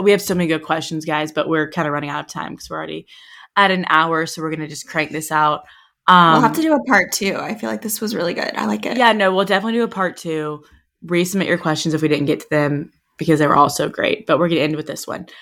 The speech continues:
Speaker 1: So I'm trying to get over an ex. It doesn't seem to be working. I don't feel good about dating other guys given that I'm not healed from my last relationship. How do I move past hurt over what could have been?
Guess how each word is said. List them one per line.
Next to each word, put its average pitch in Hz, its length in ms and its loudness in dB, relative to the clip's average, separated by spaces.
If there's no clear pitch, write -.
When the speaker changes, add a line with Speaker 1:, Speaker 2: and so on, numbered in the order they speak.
Speaker 1:
So 175 540 6
I'm 180 140 4
trying 170 220 2
to 190 60 0
get 214 140 2
over 226 140 0
an 220 100 0
ex. 151 260 -2
It 165 60 -8
doesn't 156 240 -4
seem 156 160 -4
to 156 40 -2
be 156 120 -2
working. 151 520 -4
I 165 120 2
don't 156 220 0
feel 175 160 4
good 165 180 0
about 160 240 4
dating 160 280 2
other 156 220 -2
guys 151 360 2
given 156 260 0
that 151 120 0
I'm 156 140 0
not 151 320 4
healed 165 440 0
from 156 120 -6
my 151 100 -2
last 147 280 -6
relationship. - 580 -8
How 175 180 4
do 180 80 4
I 214 100 6
move 175 220 0
past 170 340 -4
hurt 156 320 -4
over 156 380 -2
what 151 360 -2
could - 160 -6
have - 140 -10
been? - 320 -12